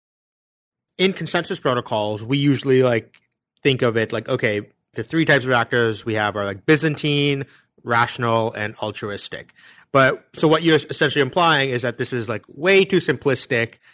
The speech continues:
and that we need to be much more specific.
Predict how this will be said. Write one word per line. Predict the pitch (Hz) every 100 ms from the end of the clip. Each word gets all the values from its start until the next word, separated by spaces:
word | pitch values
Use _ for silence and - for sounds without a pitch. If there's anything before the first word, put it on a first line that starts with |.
| _
and | - 120 117 113 113 131
that | 120 131 -
we | 139
need | 135 127
to | 123
be | 127
much | 117 127 143 -
more | 139 131 123 117 113 104 - _ _ _ _
specific. | - 143 - 139 131 -